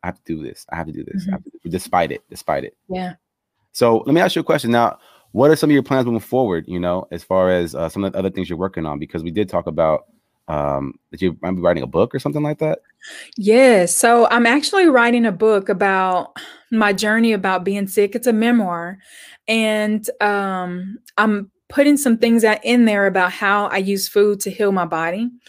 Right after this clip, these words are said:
Speaker 2: and actually giving some people some ideas to start how, how to use food to actually heal your body. And so, um, I know that it's possible. And when, before I was sick, I never knew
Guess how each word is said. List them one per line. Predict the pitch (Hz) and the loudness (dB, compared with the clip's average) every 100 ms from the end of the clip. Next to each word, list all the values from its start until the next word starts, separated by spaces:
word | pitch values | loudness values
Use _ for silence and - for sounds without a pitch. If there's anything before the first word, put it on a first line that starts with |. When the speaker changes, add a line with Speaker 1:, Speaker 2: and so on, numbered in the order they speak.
| - - - - _ | -20 -20 -20 -20 _
Speaker 2:
and | 214 208 208 202 196 196 - | -2 0 0 0 0 0 0
actually | 190 214 - 220 | 0 0 2 2
giving | 202 214 220 | 4 4 4
some | 220 226 | 2 0
people | - 233 226 214 | 0 0 4 2
some | 208 208 | 2 0
ideas | 190 190 196 220 208 190 190 | 0 0 2 4 6 4 0
to | - | -6
start | 196 - 208 202 190 | -4 0 2 2 -2
how, | - 233 294 - | -4 0 0 -2
how | - 294 | -2 0
to | 359 - | 0 -2
use | 254 247 311 - | 0 2 0 0
food | 220 208 | 0 0
to | - | 0
actually | 208 226 214 | -4 -4 -4
heal | 214 233 254 | -2 0 0
your | 202 | 0
body. | 180 170 175 | -2 -2 -4
And | 180 185 | -6 -4
so, | 196 185 180 190 _ - - - - _ _ | -2 0 0 -4 _ -20 -20 -20 -20 _ _
um, | 208 202 190 180 | 0 2 2 0
I | 196 | 0
know | 208 208 233 | 2 4 6
that | 233 | 4
it's | 208 | 4
possible. | - 202 220 214 220 | 0 0 0 0 0
And | 208 196 | 2 2
when, | 214 196 190 | 0 -2 0
before | 214 - 254 262 | -2 2 2 4
I | |
was | 247 220 - | 4 0 2
sick, | 254 202 - | 2 4 2
I | 214 | -2
never | 208 202 220 233 | -2 -2 -2 0
knew | 247 226 190 190 | 2 2 -2 -8